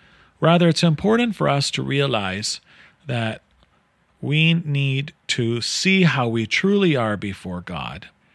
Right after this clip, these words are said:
and seek ways to improve, to grow in holiness, and to become the saints that God intended for us. So the three main characters are all ones that we should focus on. The compassionate father,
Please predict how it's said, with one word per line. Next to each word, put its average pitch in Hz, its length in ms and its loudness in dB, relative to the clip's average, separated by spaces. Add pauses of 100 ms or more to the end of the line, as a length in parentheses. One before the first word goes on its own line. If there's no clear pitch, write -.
(200)
and 147 160 -2
seek 254 320 0
ways 110 320 0
to 180 140 2
improve, 175 580 -2 (540)
to - 100 -10
grow 123 220 0
in 113 60 -2
holiness, 185 720 2 (280)
and 147 80 -2
to 151 80 0
become 147 320 2
the 139 100 0
saints 120 400 -2
that 120 120 -6
God 107 260 -4
intended 98 480 -4
for 85 180 -8
us. - 380 -10 (1120)
So - 180 4
the 139 120 4
three 220 240 4
main 190 260 6
characters 123 720 -2 (400)
are 135 220 -2
all 170 440 4
ones 135 300 -4
that 123 140 -4
we 117 120 -2
should - 180 0
focus 110 460 -4
on. 85 320 -10 (220)
The - 80 -10
compassionate 131 640 2
father, 160 600 4